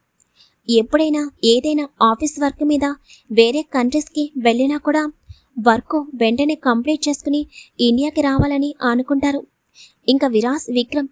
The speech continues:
ఇద్దరు కూడా ఇండియాలో స్థిరపడిపోతారు. అమెరికాలో ఉన్న కంపెనీ బాధ్యతలని విరాజ్ పూర్తిగా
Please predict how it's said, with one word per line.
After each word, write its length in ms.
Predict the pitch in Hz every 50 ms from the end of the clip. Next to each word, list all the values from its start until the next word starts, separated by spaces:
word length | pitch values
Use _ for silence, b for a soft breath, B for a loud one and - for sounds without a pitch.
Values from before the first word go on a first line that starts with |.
| -
ఇద్దరు 320 | 233 226 208 208 277 285 302
కూడా 300 | - 302 285 285 285 285 _ -
ఇండియాలో 480 | 247 240 240 262 277 302 302 294 285
స్థిరపడిపోతారు. 920 | 285 - - 285 262 262 - 285 277 285 - 285 269 - 277 269 285 269 - _ _ _ _ _ _ _ _ b b b b b b b -
అమెరికాలో 540 | 220 214 214 233 269 302 - 320 311 302 302
ఉన్న 220 | 294 277 294 285 285 _ _ - -
కంపెనీ 420 | 233 226 233 - 294 302 294 285 -
బాధ్యతలని 760 | 226 220 226 214 220 233 302 - 302 294 285 277 302 311 294 B B B B B B B
విరాజ్ 380 | 208 220 233 254 269 285 302 - - _ _ _ - -
పూర్తిగా 440 | 247 247 247 - 311 311 302 294